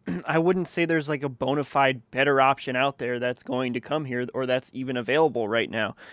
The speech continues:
You know, maybe two years ago when Les Miles was still available, maybe you, you know, try to shell out for him, but even that looked impractical at the time. So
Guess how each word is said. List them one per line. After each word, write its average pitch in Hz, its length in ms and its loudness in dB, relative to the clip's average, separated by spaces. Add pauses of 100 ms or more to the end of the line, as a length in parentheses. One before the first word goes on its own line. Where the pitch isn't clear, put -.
(120)
You 139 120 -2
know, 147 160 4
maybe 131 360 0
two - 200 -6
years 123 280 0
ago 127 260 0
when 123 200 -2
Les 123 220 0
Miles 127 440 0
was - 120 -14
still 127 320 -4
available, 127 440 0
maybe 123 260 -4
you, 123 280 -6 (300)
you 151 140 -8
know, 123 160 -4
try 135 300 0
to 123 60 -2
shell 139 300 2
out 135 180 4
for 131 140 -4
him, 147 300 -2 (200)
but 151 100 -2
even 143 280 2
that 185 300 0
looked 147 320 -2
impractical 135 580 -2
at 123 80 -4
the 127 80 -2
time. 147 440 -2 (340)
So 180 380 2